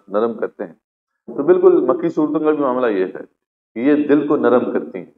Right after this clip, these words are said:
दिल को तैयार करती हैं उन अहकामात के लिए जो फिर मदनी सूरतों में। मदनी सूरतें तो बड़ी फिर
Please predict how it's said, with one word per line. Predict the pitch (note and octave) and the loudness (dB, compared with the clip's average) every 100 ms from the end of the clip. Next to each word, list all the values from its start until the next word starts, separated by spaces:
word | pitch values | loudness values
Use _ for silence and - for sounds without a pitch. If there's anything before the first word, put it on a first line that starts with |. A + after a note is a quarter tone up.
| _ B2 | _ -4
दिल | C3+ | -2
को | C#3+ | 0
तैयार | C#3+ B2 C#3 | 2 4 4
करती | D3 C#3+ - C#3 | 2 -4 -6 -8
हैं | C#3+ C#3+ C#3 | -6 -6 -6
उन | A#2+ B2 A#2+ | -6 -8 -6
अहकामात | - G#2+ A2 G2+ G#2 A2+ - | -4 -4 -4 -2 -2 -2 -4
के | |
लिए | A#2+ A#2+ | -6 -4
जो | A#2 | -6
फिर | B2+ | -6
मदनी | A2+ A2 A2 | -6 -6 -8
सूरतों | A2 F2 - | -8 -10 -12
में। | D#2+ | -14
मदनी | F#2+ C#3+ D3 | -6 -6 -4
सूरतें | D3 C#3+ C#3+ | -6 -4 -4
तो | |
बड़ी | C3 C3+ | -2 -2
फिर | C3 C3 B2+ | -2 -4 -4